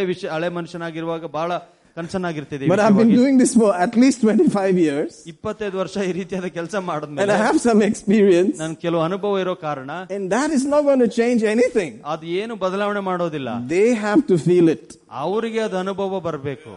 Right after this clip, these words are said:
Speaker 2: They have to deal with it.
Speaker 1: ಅವ್ರು ಅದ್ರ ಜೊತೆಗೆ ನೀವು ಕಾರ್ಯ ಮಾಡ್ಬೇಕು.
Speaker 2: We can only pray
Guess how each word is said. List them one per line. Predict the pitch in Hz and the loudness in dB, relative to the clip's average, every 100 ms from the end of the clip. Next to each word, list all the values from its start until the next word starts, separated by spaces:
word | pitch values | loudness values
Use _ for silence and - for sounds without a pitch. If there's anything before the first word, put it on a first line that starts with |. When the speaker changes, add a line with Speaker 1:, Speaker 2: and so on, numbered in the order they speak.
| 123 | -4
Speaker 2:
They | 170 226 262 247 | 0 0 -2 -6
have | 233 226 | 0 0
to | 240 | 0
deal | 202 196 208 196 | 0 2 4 4
with | 170 151 | 2 -2
it. | 113 - | -8 -14
Speaker 1:
ಅವ್ರು | 113 160 214 | -14 -8 -4
ಅದ್ರ | 190 180 | -4 -6
ಜೊತೆಗೆ | 175 185 185 | -10 -10 -10
ನೀವು | 185 170 | -10 -6
ಕಾರ್ಯ | 160 165 160 | -4 -4 -6
ಮಾಡ್ಬೇಕು. | 143 131 120 | -10 -12 -4
Speaker 2:
We | 139 160 | 0 0
can | 185 165 | 0 -2
only | 160 156 | 0 0
pray | 151 143 127 | 2 0 -2